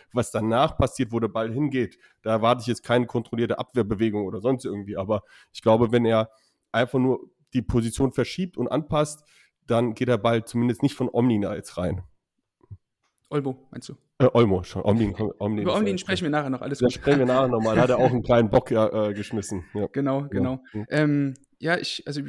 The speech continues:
Speaker 2: ich finde, man sieht's auch ganz gut in dieser Rückpers-, oder in dieser Hintertorperspektive, ähm, dass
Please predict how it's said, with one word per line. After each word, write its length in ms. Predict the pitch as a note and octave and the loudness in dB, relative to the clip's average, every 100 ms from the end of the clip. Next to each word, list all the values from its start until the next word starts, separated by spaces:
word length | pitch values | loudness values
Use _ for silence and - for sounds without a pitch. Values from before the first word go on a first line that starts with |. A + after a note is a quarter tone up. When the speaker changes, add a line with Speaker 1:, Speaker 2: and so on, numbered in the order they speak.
| - | -10
Speaker 2:
ich 100 | - | -4
finde, 140 | F#3 | -2
man 80 | D3+ | -2
sieht's 180 | F#3 F3+ | -4 -6
auch 80 | |
ganz 180 | E3 D#3 | -4 -6
gut 140 | G3 F3 | -6 -6
in 80 | |
dieser 220 | D#3 D3+ D3 | -6 -4 -6
Rückpers-, 920 | - _ _ _ _ _ - D3+ - | -6 _ _ _ _ _ -8 -8 -6
oder 80 | C#3 | -6
in 60 | C3+ | -6
dieser 160 | C3 | -4
Hintertorperspektive, 920 | E3+ F#3 C#3 D3 - C3 - D3 F3+ - - _ | -6 -6 -6 -8 -8 -10 -8 -6 -8 -10 -20 _
ähm, 600 | - C#3 C#3+ C#3 C3+ C#3 _ _ _ _ | -8 -4 -2 -2 -4 -8 _ _ _ _
dass 400 | C#3 - - _ | -10 -10 -14 _